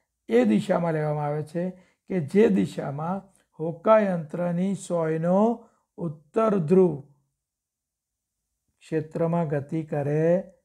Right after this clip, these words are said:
છે. તેથી રૈવાજિક રીતે ક્ષેત્ર રેખાઓ ઉત્તર ધ્રુવમાંથી નીકળી અને દક્ષિણ ધ્રુવમાં દાખલ થતી હોય એવી રીતે દોરવામાં આવે છે. ચુંબકની અંદર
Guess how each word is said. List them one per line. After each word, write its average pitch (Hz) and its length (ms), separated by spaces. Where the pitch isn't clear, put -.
છે. - 260
તેથી 196 520
રૈવાજિક 190 840
રીતે 196 400
ક્ષેત્ર 185 520
રેખાઓ 175 640
ઉત્તર 220 460
ધ્રુવમાંથી 190 760
નીકળી 170 600
અને 185 200
દક્ષિણ 156 540
ધ્રુવમાં 180 500
દાખલ - 440
થતી 190 380
હોય 156 360
એવી 185 420
રીતે 180 360
દોરવામાં 156 720
આવે 151 440
છે. - 220
ચુંબકની 226 640
અંદર 180 400